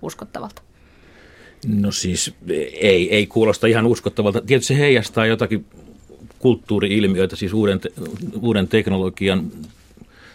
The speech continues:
Speaker 2: tavallaan läpilyöntiä ja, ja, ja meidän elämäntapamuutoksia ilman muuta, mutta, mutta tekisi mieli sanoa, että jos ihmiset laitetaan oikeasti kuilureunalle ja kysytään, että kumman otat, tai kumman haluat pelastaa, perheesi vai,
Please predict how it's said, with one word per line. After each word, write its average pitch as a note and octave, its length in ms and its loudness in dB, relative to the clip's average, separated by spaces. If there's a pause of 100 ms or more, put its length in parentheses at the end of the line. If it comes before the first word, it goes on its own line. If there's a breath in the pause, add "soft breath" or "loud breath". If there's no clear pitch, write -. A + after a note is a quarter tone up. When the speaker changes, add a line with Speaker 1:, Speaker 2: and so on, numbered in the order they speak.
(120)
Speaker 2:
tavallaan F#2+ 500 0
läpilyöntiä F2+ 920 0
ja, E2+ 140 -2
ja, E2 280 -6
ja F2+ 140 -6
meidän F2+ 300 -2
elämäntapamuutoksia F#2+ 1080 0
ilman E2+ 220 -2
muuta, E2+ 280 -4
mutta, E2 360 -6
mutta D#2+ 360 -8 (140)
tekisi E2 260 -8
mieli F2 140 -2
sanoa, F2+ 260 0
että E2 120 -6
jos F2 80 -6
ihmiset F2+ 280 -2
laitetaan F2+ 360 -2
oikeasti E2 360 -6
kuilureunalle E2+ 760 -4
ja E2 60 -4
kysytään, D#2+ 280 -8
että - 120 -10
kumman F2+ 300 -2
otat, E2+ 360 -6 (560 loud breath)
tai A2 120 2
kumman C3 300 2
haluat B2+ 300 4
pelastaa, C3 580 4
perheesi A2+ 500 2
vai, G2+ 180 2